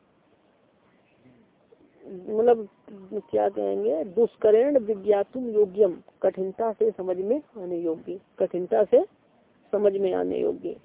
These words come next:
कि वस्तुना का अर्थ है आत्मा, आत्मना, आत्मरूप वस्तु को, आत्मरूप वस्तु को दुर्विज्ञेयत्वम आलक्ष्य, दुर्विज्ञेय समझ करके भगवान पुनः पुनः उत्तरम आह, भगवान पुनः पुनः उत्तर देते हैं, भगवान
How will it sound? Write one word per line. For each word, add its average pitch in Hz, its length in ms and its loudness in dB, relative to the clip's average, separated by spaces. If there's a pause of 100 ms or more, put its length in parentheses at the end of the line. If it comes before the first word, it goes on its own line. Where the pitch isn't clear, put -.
(320)
कि 214 160 2
वस्तुना 226 500 2
का 247 120 -2
अर्थ 226 140 0
है 233 60 0
आत्मा, 202 520 -4
आत्मना, 190 680 -4
आत्मरूप 214 440 -4
वस्तु 190 300 -10
को, - 260 -8 (380)
आत्मरूप 226 560 -2
वस्तु 220 360 -2
को 214 200 4
दुर्विज्ञेयत्वम 208 880 -2
आलक्ष्य, 196 440 -2
दुर्विज्ञेय 190 560 0
समझ 185 300 -2
करके 214 720 2 (300)
भगवान 185 480 4
पुनः 220 320 -2
पुनः 214 280 0
उत्तरम 190 520 0
आह, 202 220 -6
भगवान 170 400 -8
पुनः 190 280 -6
पुनः 185 220 -4
उत्तर 185 300 -4
देते 170 360 -8
हैं, 170 220 -10
भगवान 175 380 4